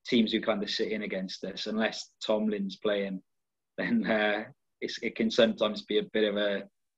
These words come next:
chore trying to kind of unlock him. Like, Tomlin's absolutely brilliant.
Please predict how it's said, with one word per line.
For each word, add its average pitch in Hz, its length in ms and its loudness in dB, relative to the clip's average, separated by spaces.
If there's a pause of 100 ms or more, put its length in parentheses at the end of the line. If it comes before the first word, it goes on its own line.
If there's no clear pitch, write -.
(160)
chore 117 320 10
trying 107 240 4
to 107 80 2
kind 107 260 4
of 104 80 2
unlock 113 380 8
him. 120 100 6
Like, 110 200 4
Tomlin's 110 420 6
absolutely - 380 -2
brilliant. 104 400 4